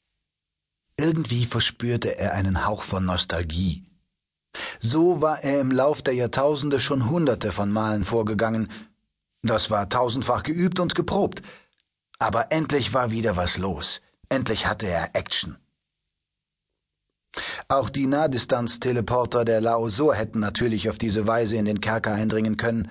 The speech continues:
allerdings nur mit einer Serie von Sprüngen hintereinander, vielleicht von Deflektoren geschützt, was wiederum ein erhöhtes Orta-Risiko bedeutet hätte. Also hatte der erste Teil des Plans wieder mal fast komplett in seiner Verantwortung gelegen.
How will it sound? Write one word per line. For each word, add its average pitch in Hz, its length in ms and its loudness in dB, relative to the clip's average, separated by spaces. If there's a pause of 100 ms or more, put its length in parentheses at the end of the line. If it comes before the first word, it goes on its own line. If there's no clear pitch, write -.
(580)
allerdings 170 540 2
nur 165 180 4
mit 160 200 0
einer 147 180 2
Serie 135 440 2
von 107 200 -2
Sprüngen 120 400 0
hintereinander, 117 800 0 (420)
vielleicht 156 420 0
von 143 200 0
Deflektoren 143 600 0
geschützt, 95 420 -2 (500)
was 107 320 0
wiederum 135 400 2
ein 127 180 -2
erhöhtes 135 580 0
Orta-Risiko 98 680 -2
bedeutet 90 460 -2
hätte. 87 240 -4 (1080)
Also 175 500 4
hatte 151 220 0
der 101 140 0
erste 147 320 2
Teil 131 280 2
des 123 160 -2
Plans 120 440 0
wieder 160 200 2
mal 123 180 0
fast 117 280 0
komplett 135 540 0
in 123 140 0
seiner 104 400 0
Verantwortung 85 600 -2
gelegen. 82 460 -2